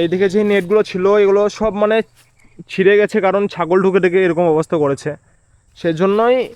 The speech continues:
আর গেটটা এমনিতেই খারাপ, এই গেটটা এমনিতেই খারাপ হয়ে গেছে, সবসময় খোলাই থাকে, সবসময় খোলাই থাকে, সেরকম এদিকে আসি না আমরা, সবসময় খোলাই থাকে। সেই জন্য এখানে শিয়াল ঢুকেছিল, চার থেকে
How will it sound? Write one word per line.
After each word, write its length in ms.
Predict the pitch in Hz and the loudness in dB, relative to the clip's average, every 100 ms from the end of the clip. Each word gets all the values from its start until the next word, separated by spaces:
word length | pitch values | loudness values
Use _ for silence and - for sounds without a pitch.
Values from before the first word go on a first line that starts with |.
| - _ _ - 147 | -20 _ _ -6 -4
আর 80 | 165 165 | -2 -2
গেটটা 240 | 190 220 214 | 0 2 2
এমনিতেই 280 | 208 220 190 | 2 0 0
খারাপ, 240 | 175 185 190 - - _ _ - - - - | 0 0 -2 -8 -20 _ _ -20 -20 -14 -8
এই 60 | 175 175 | -4 -2
গেটটা 260 | 185 - 208 | -2 0 2
এমনিতেই 320 | 196 190 220 175 | 2 0 -2 -2
খারাপ 180 | 175 175 | 0 2
হয়ে 100 | 190 196 | 2 2
গেছে, 160 | 196 226 196 | 0 -2 -2
সবসময় 340 | 170 196 208 196 | -4 -2 -2 0
খোলাই 240 | 170 185 185 | 2 2 -2
থাকে, 180 | 139 113 - - _ _ _ - - | -6 -10 -14 -20 _ _ _ -20 -8
সবসময় 300 | 180 180 220 208 | -8 -4 -4 0
খোলাই 200 | 202 202 | 2 2
থাকে, 140 | 196 208 | 0 0
সেরকম 260 | 240 247 277 269 | 2 2 4 2
এদিকে 180 | 269 247 | 2 0
আসি 160 | 202 233 | 0 0
না 60 | 226 175 | 2 2
আমরা, 160 | 170 - - - - - - | -2 -4 -14 -20 -20 -12 -4
সবসময় 360 | 196 214 233 220 | -2 0 -2 2
খোলাই 220 | 196 214 208 | 2 2 2
থাকে। 180 | 202 226 226 | 0 0 2
সেই 120 | 190 175 | 0 2
জন্য 180 | 196 208 247 294 180 | 2 2 2 2 0
এখানে 260 | 175 202 240 302 330 _ _ - | 0 0 0 0 -4 _ _ -4
শিয়াল 240 | 185 185 185 | 0 2 2
ঢুকেছিল, 360 | 185 190 180 147 113 113 - | 2 0 0 -2 -2 -6 -4
চার 140 | 165 165 | -4 -2
থেকে 160 | 202 | -4